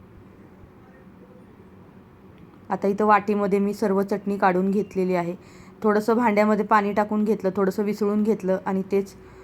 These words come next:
पाणी आपल्याला इथं ह्याच इडलीच्या चटणीमध्ये आपल्याला हे ओतून घ्यायचं आहे. तर थोडंसंच टाकलेलं आहे पाणी, जास्त घट्ट पण नाही किंवा जास्त पातळ पण नाही, एकदम मीडियम अशी ठेवते मी चटणी.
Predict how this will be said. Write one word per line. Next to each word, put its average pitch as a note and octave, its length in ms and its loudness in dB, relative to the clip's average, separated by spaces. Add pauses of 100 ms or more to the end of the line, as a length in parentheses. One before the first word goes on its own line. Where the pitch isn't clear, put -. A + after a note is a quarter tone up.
(360)
पाणी G3 220 4
आपल्याला G3 300 0
इथं G3 320 0
ह्याच F#3+ 380 0
इडलीच्या G3 540 -2 (880)
चटणीमध्ये G3 520 0
आपल्याला F#3+ 280 2
हे G#3+ 80 0
ओतून G3 380 -2
घ्यायचं F#3+ 320 -2
आहे. F3 200 -6 (1200)
तर G3 120 -10
थोडंसंच A#3+ 440 2
टाकलेलं G#3 360 0
आहे G3+ 100 0
पाणी, G3 320 2
जास्त G3 300 0 (160)
घट्ट G#3 340 -4 (540)
पण A3 120 4
नाही G#3+ 180 2
किंवा G#3+ 200 0
जास्त G#3 260 0
पातळ G3+ 420 2
पण G3 180 0
नाही, F#3+ 120 2
एकदम G3 180 0
मीडियम G3+ 380 2
अशी G#3 160 -6
ठेवते G3+ 380 0
मी F#3 120 0
चटणी. F3+ 400 -4